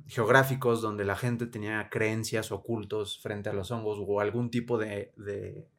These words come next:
de planta sagrada, probablemente todos esos están conectados por alguna tradición todavía más antigua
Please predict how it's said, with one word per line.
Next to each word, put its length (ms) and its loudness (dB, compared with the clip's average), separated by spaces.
de 320 -6
planta 400 6
sagrada, 580 2
probablemente 680 10
todos 340 8
esos 220 6
están 320 4
conectados 800 4
por 240 0
alguna 480 2
tradición 680 0
todavía 400 6
más 220 4
antigua 640 0